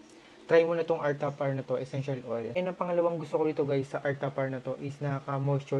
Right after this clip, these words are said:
siya ng hair. Magiging smooth talaga yung buhok mo. Tingnan mo naman yung una kong buhok kanina, tas saka ngayon. Diba? O,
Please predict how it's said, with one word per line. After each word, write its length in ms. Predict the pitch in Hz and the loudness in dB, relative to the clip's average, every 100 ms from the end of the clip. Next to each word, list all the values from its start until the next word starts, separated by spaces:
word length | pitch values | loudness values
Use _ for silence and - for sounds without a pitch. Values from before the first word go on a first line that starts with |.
| 127 | 0
siya 160 | 131 | -4
ng 80 | 127 123 | -4 -4
hair. 320 | 131 120 120 | -2 -2 -2
Magiging 400 | 151 151 139 151 | -2 -2 -2 -8
smooth 320 | 143 143 139 | -4 -4 0
talaga 240 | 143 139 139 | 0 2 2
yung 160 | 139 | 2
buhok 240 | 131 131 135 | 2 2 0
mo. 160 | 120 117 - 180 | -6 -8 -8 -2
Tingnan 160 | 180 | 0
mo 80 | 180 | 0
naman 240 | 175 170 | -2 -2
yung 160 | 170 165 | -4 -4
una 80 | 147 | -2
kong 240 | 147 139 | -2 -2
buhok 320 | 123 131 123 | -2 -6 -4
kanina, 400 | 135 127 120 117 | -6 -6 -8 -10
tas 160 | 117 135 | -12 -14
saka 240 | - 131 | -12 -8
ngayon. 320 | 127 123 117 117 123 - - - - - - - - | -6 -6 -8 -10 -12 -16 -20 -20 -20 -20 -20 -20 -10
Diba? 320 | 135 127 120 - | -8 -8 -10 -12
O, 80 | 117 | -14